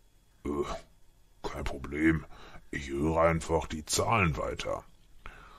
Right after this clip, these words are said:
Sollen wir bei der Kostenschätzung für die Sanierung von zwölf auf fünfundzwanzig Millionen hochgehen?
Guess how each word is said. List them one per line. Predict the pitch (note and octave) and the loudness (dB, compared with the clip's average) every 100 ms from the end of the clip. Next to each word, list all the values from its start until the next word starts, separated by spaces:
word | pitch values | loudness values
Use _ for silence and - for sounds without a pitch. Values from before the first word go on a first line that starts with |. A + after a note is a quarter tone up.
| - - | -20 -16
Sollen | - D2+ - - | -4 0 0 2
wir | D#2 D#2 | 2 2
bei | C#2+ | 2
der | C#2+ - | 0 2
Kostenschätzung | F2 - E2+ - E2 - E2+ | 2 2 -2 0 -2 0 -2
für | D2+ D#2 | -2 -2
die | D#2+ | 0
Sanierung | D#2 D2+ D#2+ D#2+ E2 E2+ D#2 D2+ | -2 0 0 2 2 2 2 -2
von | - D2 B1+ B1 A#1 | -4 -2 -2 -4 -2
zwölf | - - D#2+ F#2+ - | 0 0 0 0 -2
auf | C#2 | -2
fünfundzwanzig | - D2 D2+ - F#2+ G#2 | -2 -2 -2 -2 -2 0
Millionen | G#2+ A2 A2+ G#2 | 4 6 8 8
hochgehen? | G2+ G#2+ - G#2+ A2 A2+ | 8 8 6 4 4 4